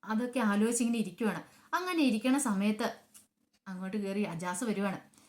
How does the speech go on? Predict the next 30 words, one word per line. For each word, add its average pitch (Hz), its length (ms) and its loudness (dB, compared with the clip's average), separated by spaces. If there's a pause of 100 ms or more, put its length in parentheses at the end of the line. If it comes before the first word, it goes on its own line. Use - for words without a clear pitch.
(520)
അപ്പൊ 277 140 -2
അജാസ് 247 320 0
വന്നിട്ടൊന്നും 269 400 4
ഗീതു 240 220 2
അറിഞ്ഞില്ല. 233 640 0
അപ്പൊ 196 140 -6
അജാസ് 185 240 -4
കൊണ്ട് 240 160 0
ചി-, 214 200 -6
"പെങ്ങളെ, 208 400 -2 (220)
ഇത് 208 100 2
എന്ത് 220 240 4
ഇരിപ്പാന്ന്?" 302 420 4
ചോദിക്കുവാണേ. 254 420 4
"എന്താ 196 280 -2
ഭയങ്കര 240 260 4
ആലോചന?" 233 520 2
എന്ന് 285 160 0
ചോദിക്കുവാണേ. 226 360 0 (140)
"ഏയ്, 214 120 0
ഒന്നുമില്ല." 220 500 4 (1300)
"അല്ല, 311 260 -2 (920)
അജാസ് 220 340 -2
എന്നാ 302 180 4 (420)
ഇത്ര 226 200 -8
താമസിച്ച് 240 460 2
നിൽക്കും?" 247 260 2 (100)
"ഓ, 202 140 -8
ഒന്നും 165 280 -4
പറയണ്ട" 220 400 2